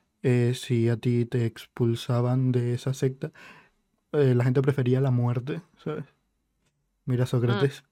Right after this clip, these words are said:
Speaker 1: <laughs> Pero bueno, antes de acabar, me gustaría decir unas cosas que no pueden hacer las mujeres, o sea, que tienen como prohibidas las mujeres en Arabia Saudí, y ya me van diciendo qué opinan de estas cositas.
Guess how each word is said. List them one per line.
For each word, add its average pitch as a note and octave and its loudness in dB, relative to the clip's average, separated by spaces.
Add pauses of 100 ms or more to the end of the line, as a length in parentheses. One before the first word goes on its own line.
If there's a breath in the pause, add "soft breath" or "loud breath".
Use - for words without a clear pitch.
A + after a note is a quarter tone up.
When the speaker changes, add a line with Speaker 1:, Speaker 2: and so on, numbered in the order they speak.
(100)
Speaker 1:
<laughs> - 2 (1400 loud breath)
Pero B2 0
bueno, G3+ -8 (800 loud breath)
antes D#3+ 4
de C#3 4
acabar, C#3+ 0 (180)
me C#3+ 2
gustaría C3+ 2
decir C#3+ 0
unas C#3+ 0
cosas C#3+ -2
que - -2
no B2+ 4
pueden C3 4 (100)
hacer C3 -2 (480 loud breath)
las D3+ 2
mujeres, D3 0
o - 0
sea, C3+ -4
que B2 2
tienen C3 2
como C3+ 2
prohibidas B2+ 4
las C#3 2
mujeres C3 2
en B2 2
Arabia B2+ 2
Saudí, B2+ 0
y C3+ 0
ya B2 0
me C3 2
van B2+ 2
diciendo B2+ 0 (340 loud breath)
qué B2+ 4
opinan B2+ 0
de C3 -4
estas B2+ -6
cositas. C3+ -8